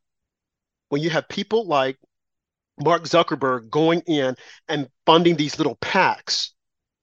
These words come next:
to help support Democrat candidates, you have the media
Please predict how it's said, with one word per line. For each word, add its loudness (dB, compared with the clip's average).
to -2
help -2
support -2
Democrat 2
candidates, 0
you -6
have 0
the -6
media 2